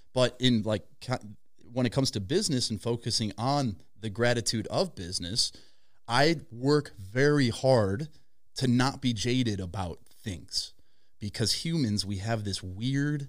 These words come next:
hyperhu-, like, superhuman ability to start taking things for granted, whether they're going poorly or they're going well. If it's going poorly, that can be a good thing because you can start to get adjusted to bad things, which, again, might build that negative thought pattern you gotta get yourself out of that.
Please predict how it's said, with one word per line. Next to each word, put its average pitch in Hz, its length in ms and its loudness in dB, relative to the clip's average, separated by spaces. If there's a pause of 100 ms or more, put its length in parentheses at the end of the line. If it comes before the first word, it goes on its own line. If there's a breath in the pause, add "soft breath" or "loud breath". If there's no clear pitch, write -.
(540)
hyperhu-, 147 800 0
like, 110 200 0
superhuman 170 640 2
ability 110 600 2
to - 100 -10
start 113 260 0
taking 113 300 -2
things 107 200 -2
for - 100 -8
granted, 85 400 -10 (720 soft breath)
whether 107 240 0
they're 104 140 0
going 101 300 0
poorly 190 380 2
or 104 280 0
they're 101 120 0
going 98 300 -2
well. 78 400 -10
If 117 140 -6
it's 117 80 -4
going 139 200 2
poorly, 185 340 0
that 165 160 2
can 170 100 -6
be 165 80 0
a 160 40 -2
good 156 200 -2
thing 165 140 -4
because 147 240 -4
you 139 80 -4
can - 140 -4
start 117 240 -2
to - 60 -6
get 117 140 -2
adjusted 98 540 -4
to 85 120 -18 (300)
bad 101 260 -2
things, 143 400 -2 (120)
which, 90 200 -16 (160)
again, 113 480 -4
might 113 300 -2
build 127 260 4
that 120 180 6
negative 120 440 4
thought 120 240 4
pattern 117 280 2
you 120 60 0
gotta 110 160 0
get 117 120 -4
yourself 107 280 -4
out 143 120 0
of 120 60 -2
that. 104 160 -4